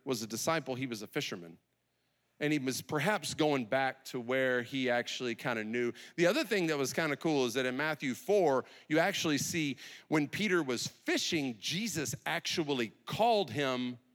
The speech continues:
when he was on the Sea of Galilee. Nonetheless, he's at the Sea of Galilee with a few of the disciples, and he looks on and he says, "You know what? I'm going fishing."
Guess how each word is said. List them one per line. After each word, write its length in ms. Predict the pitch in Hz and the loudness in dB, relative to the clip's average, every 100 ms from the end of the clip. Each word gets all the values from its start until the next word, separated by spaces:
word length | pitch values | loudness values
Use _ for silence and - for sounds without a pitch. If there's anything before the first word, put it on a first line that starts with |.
| _ | _
when 180 | 147 165 | 0 0
he 160 | 143 | 0
was 180 | 135 120 | 0 0
on 240 | 151 170 139 | 0 0 -2
the 80 | |
Sea 200 | 120 147 120 | -4 -4 -4
of 80 | |
Galilee. 500 | 107 160 143 107 87 - - - - - - _ _ _ _ _ _ _ _ _ - | 0 2 2 -2 -6 -14 -20 -20 -20 -20 -20 _ _ _ _ _ _ _ _ _ -8
Nonetheless, 840 | 156 226 370 370 240 190 180 - | -2 2 2 4 4 4 4 0
he's 240 | 196 143 - | -2 -4 -4
at 220 | 233 285 - | -2 0 -2
the 80 | |
Sea 240 | 185 202 208 | -4 0 0
of 100 | 139 | 2
Galilee 420 | 160 156 160 160 | 4 4 4 2
with 160 | 147 135 | 0 -4
a 40 | |
few 220 | - 180 | -2 2
of 120 | 175 | 2
the 80 | 143 | 0
disciples, 680 | 135 127 147 147 127 131 113 | -4 -2 0 0 0 -4 -2
and 100 | 131 | -4
he 100 | 131 | -2
looks 340 | 170 233 - | 0 -2 0
on 220 | 170 160 | 0 0
and 120 | 156 147 | 0 -4
he 100 | 135 | -4
says, 300 | - 135 139 | -6 -6 -2
"You 60 | |
know 120 | 220 | 2
what? 280 | 220 240 247 - - - _ _ _ _ _ _ _ _ _ _ _ _ _ _ _ _ _ | 4 4 2 -4 -20 -20 _ _ _ _ _ _ _ _ _ _ _ _ _ _ _ _ _
I'm 140 | 151 139 | -6 -2
going 220 | 123 98 | -2 -4
fishing." 360 | - 98 82 | -8 -10 -10